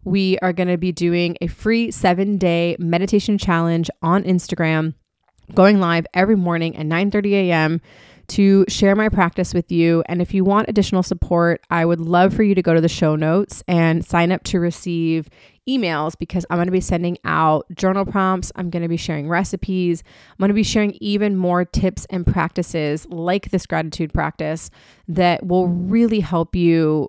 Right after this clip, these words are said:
feel good and grounded in this holiday season. And it's more than that, right? Too, it's also about allowing you to,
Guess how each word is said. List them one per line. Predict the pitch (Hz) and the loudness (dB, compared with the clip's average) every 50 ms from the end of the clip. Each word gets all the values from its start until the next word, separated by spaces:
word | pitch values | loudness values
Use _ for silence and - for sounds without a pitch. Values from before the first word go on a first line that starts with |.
| - _ - | -6 _ -12
feel | - - - 220 233 254 254 | -12 -6 -2 2 2 2 4
good | - - 247 269 269 214 170 147 - | 4 4 4 6 6 6 4 2 0
and | - 170 175 165 | -4 -4 -4 -2
grounded | 170 170 170 170 180 190 190 175 180 160 160 151 151 156 - - - - _ _ _ _ _ - | -2 0 0 2 2 2 2 2 2 2 2 2 0 -2 -8 -14 -20 -20 _ _ _ _ _ 0
in | 208 202 214 214 214 | 2 4 4 4 4
this | 208 190 | 2 2
holiday | - 190 170 170 170 175 170 165 | 2 2 2 4 4 2 0 0
season. | - - 180 170 160 160 165 147 143 143 143 - - | -2 -2 -2 -2 -2 -2 -2 -2 -4 -4 -6 -8 -6
And | - 165 160 160 165 - - | -6 -4 -4 -4 -4 -4 -4
it's | 170 165 - - - - _ _ - | -6 -6 -6 -8 -14 -16 _ _ -4
more | 190 190 196 202 220 240 247 254 247 233 | -2 0 2 2 4 4 6 6 6 4
than | 196 190 175 170 | 4 4 2 2
that, | 160 151 147 - | 2 0 0 -2
right? | 156 160 156 170 - - | -2 -2 -2 -2 -2 -4
Too, | - - 190 185 180 | -2 0 2 4 4
it's | 175 165 - - | 2 0 0 0
also | - 196 208 - - 202 190 | 2 2 2 2 2 4 4
about | 180 170 - 165 160 160 156 156 156 - | 4 4 2 2 4 4 4 4 4 2
allowing | - 180 180 185 185 196 202 196 196 | 0 -2 -2 0 0 2 2 4 4
you | 190 180 | 2 2
to, | 160 156 175 | 0 -4 -12